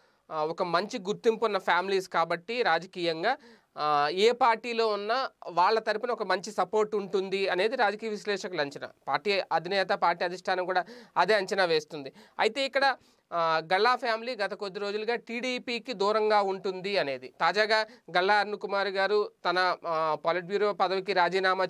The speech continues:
చేయడం, ఆ, వ్యక్తిగత కారణాలతో రాజీనామా చేశానని చెప్పడం, గత కొద్ది రోజులుగా గల్లా జయదేవ్ గారు టీడీపీతో అంటి మున్నట్టు వ్యవహరించడం, ఆ, కాస్తంత దూరంగా ఉండడం, ఇటువంటి నేపథ్యంలో పార్టీలో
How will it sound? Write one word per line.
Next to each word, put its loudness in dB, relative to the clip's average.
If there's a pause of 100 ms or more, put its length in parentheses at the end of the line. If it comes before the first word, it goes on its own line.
చేయడం, 0 (440)
ఆ, 2
వ్యక్తిగత 0
కారణాలతో 2
రాజీనామా 0
చేశానని -2
చెప్పడం, -2 (320)
గత 4
కొద్ది 0
రోజులుగా 2
గల్లా 4
జయదేవ్ 0
గారు 2 (100)
టీడీపీతో 0
అంటి 0
మున్నట్టు -2
వ్యవహరించడం, 0 (380)
ఆ, 2
కాస్తంత 0
దూరంగా 2
ఉండడం, -6 (120)
ఇటువంటి 0
నేపథ్యంలో -4
పార్టీలో 0